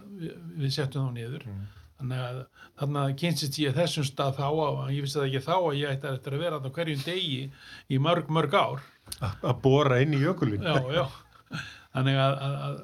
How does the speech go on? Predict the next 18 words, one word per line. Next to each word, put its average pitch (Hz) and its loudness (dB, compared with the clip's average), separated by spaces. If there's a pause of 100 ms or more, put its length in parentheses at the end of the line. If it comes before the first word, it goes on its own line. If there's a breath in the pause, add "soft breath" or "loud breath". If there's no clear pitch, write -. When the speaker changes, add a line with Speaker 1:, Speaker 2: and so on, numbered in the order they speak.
(140)
Speaker 1:
að 214 -6
það 180 -12
er 151 -8
ýmislegt 147 2
svona 143 -2 (180)
Speaker 2:
Við 113 2
skulum 120 2
koma 139 6
að 117 2
því 135 4
síðar. 131 0 (180)
Speaker 1:
Já. 147 2 (1000 loud breath)
En 147 0
að 160 2
minnsta 190 -4
kosti 190 2 (280)
þá, - 4 (340)
uh, 180 2